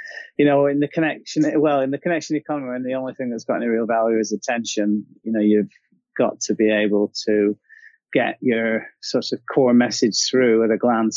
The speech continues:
So it's, you know, not, um, uh, it's not uncertain for anybody about what you're all about. So these are kind of sort of things that you have to accommodate, and we have done sort of our best in terms of trying to produce the Hong Kong Visa Centre as an all-purpose brand.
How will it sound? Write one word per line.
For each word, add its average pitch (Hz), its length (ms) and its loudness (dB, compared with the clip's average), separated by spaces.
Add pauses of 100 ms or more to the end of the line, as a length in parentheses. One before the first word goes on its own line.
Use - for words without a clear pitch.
So 110 140 0
it's, - 400 -8
you 123 100 -2
know, 104 200 0
not, 107 260 0 (200)
um, 107 300 0 (200)
uh, 120 360 -4
it's - 140 -6
not 120 140 0
uncertain 113 420 2
for - 100 -4
anybody 107 260 2
about 104 200 0
what - 140 -4
you're 117 120 0
all 107 160 2
about. 110 460 0
So 123 260 2
these 131 220 4
are 117 60 -6
kind 113 180 0
of 104 80 -2
sort 113 160 0
of 104 120 0
things 107 280 0
that 110 100 0
you - 100 -4
have 101 120 -6 (120)
to 110 180 0 (500)
accommodate, 123 720 2
and 123 260 2
we 120 320 4
have 117 160 0 (200)
done 117 560 0
sort 120 240 -2
of 110 80 -2
our 117 140 0
best 117 360 -4
in 117 100 -4
terms 110 280 -4
of 110 80 -4
trying 110 240 -2
to - 140 -12
produce 110 280 2
the 120 80 -6
Hong 113 140 -4
Kong 113 240 -4
Visa 110 180 2
Centre 113 460 0
as 110 100 -2
an 113 100 2
all-purpose 110 600 -2
brand. 113 480 -2